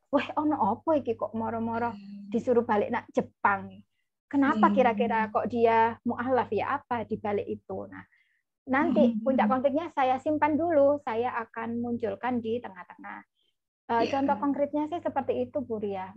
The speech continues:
Speaker 1: Mungkin teman-teman
Speaker 2: Iya.
Speaker 1: ada yang bisa punya tips mungkin untuk menjawab pertanyaannya Bu Ria. Bu Neti, Bu Neti mungkin?
Speaker 2: <laughs>
Speaker 1: Ya, kayak gitulah. Intinya gitu,
Speaker 2: Hmm.
Speaker 1: Bu Ria. Heeh.
Speaker 2: Iya,
Speaker 1: Oke,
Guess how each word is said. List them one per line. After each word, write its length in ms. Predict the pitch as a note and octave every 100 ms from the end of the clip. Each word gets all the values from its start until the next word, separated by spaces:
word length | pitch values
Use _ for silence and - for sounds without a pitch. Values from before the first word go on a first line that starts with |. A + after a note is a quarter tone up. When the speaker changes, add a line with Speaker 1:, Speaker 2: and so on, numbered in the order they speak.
| C#4
Speaker 1:
Mungkin 240 | D4 F#4
teman-teman 480 | F4 E4+ F#4 E4+ -
Speaker 2:
Iya. 160 | D#4+ D4
Speaker 1:
ada 140 | A#3
yang 320 | A3+ B3+ C4+
bisa 320 | C4 B3 C4 B3+
punya 320 | C#4 C#4 C4 -
tips 240 | E4 -
mungkin 320 | D4 C#4+ E4 D#4+
untuk 160 | C4+ B3
menjawab 480 | C4 A#3 G3 G#3+
pertanyaannya 640 | A3 A#3 A#3 A#3 A#3 B3 B3 A3+
Bu 80 |
Ria. 400 | G#3+ G#3+ G#3 A#3 E4 - _ _ _ _ _ _ -
Bu 80 | B3
Neti, 480 | B3 B3+ B3 F4+ E4+
Bu 80 | C4
Neti 400 | A#3 A#3+ - D4+
mungkin? 560 | D4 C#4+ D4 D4+ F#4 - _ - _ _ _ _ _ _ _ _ _ _ _ _ _ _ _ _ _
Speaker 2:
<laughs> 600 | - A3+ A3+ G#3 - - _ _ _ _ _ _ _ _ - B3
Speaker 1:
Ya, 220 | A3+ A3+
kayak 400 | G#3+ A#3 - B3
gitulah. 540 | A#3+ B3 C#4 C4+ C4 B3 - _ _ _ _ -
Intinya 320 | B3+ B3+ C#4+
gitu, 240 | A3+ A3+ A3+
Speaker 2:
Hmm. 80 |
Speaker 1:
Bu 100 | G#3 G#3+
Ria. 220 | G#3+ G3
Heeh. 260 | G#3 - F3+ - _
Speaker 2:
Iya, 320 | C#4+ A#3+ A#3+ A#3
Speaker 1:
Oke, 160 | -